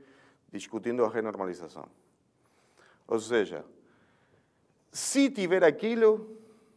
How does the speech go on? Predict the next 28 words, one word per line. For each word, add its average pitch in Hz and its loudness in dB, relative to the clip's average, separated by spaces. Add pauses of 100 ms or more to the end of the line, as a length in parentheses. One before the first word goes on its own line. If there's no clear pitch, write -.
vai 120 6
ter 131 2
a 131 4
entropia 117 0
positiva. 82 -12 (640)
Pergunta, 113 0
se 104 -14
ti-, 95 -12
se 92 -12
tiver 101 -4
entropia 104 -4
positiva, 101 -8
vai 92 -2
tiver 90 -6
aquilo, 98 -8
você 82 -12
pode 85 -6
se 92 -16
perguntar. 113 -6 (3500)
E - 0
se 165 0
não 247 4
aparecer 160 2
em 156 -2
canto 160 0
nenhum 147 -2
aquele 127 0
objeto, 160 -2